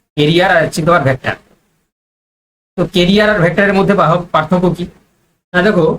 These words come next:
ক্যারিয়ার মানে হচ্ছে কি যে, যে হচ্ছে কি তোমার কি করবে, প্যাথোজেনটাকে, প্যাথোজেনটাকে, ঠিক আছে, one place to another place transfer করবে।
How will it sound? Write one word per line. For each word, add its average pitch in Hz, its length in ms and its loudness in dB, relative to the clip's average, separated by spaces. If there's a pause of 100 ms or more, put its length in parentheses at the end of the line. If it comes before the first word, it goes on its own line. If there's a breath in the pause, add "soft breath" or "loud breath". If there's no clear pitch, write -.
(360)
ক্যারিয়ার 196 380 2
মানে 208 180 2
হচ্ছে 202 220 -2
কি 214 80 2 (140)
যে, 185 100 2 (1300)
যে 151 180 0 (100)
হচ্ছে 202 220 0
কি 214 120 0
তোমার 202 220 2
কি 185 160 -2
করবে, 196 200 2 (800)
প্যাথোজেনটাকে, 208 720 0 (840)
প্যাথোজেনটাকে, 165 720 2 (640)
ঠিক 160 180 -2
আছে, - 140 0 (680)
one 190 160 -2
place 208 260 2
to 226 60 2 (120)
another 170 280 0
place 208 240 2
transfer 143 380 -2
করবে। - 160 -10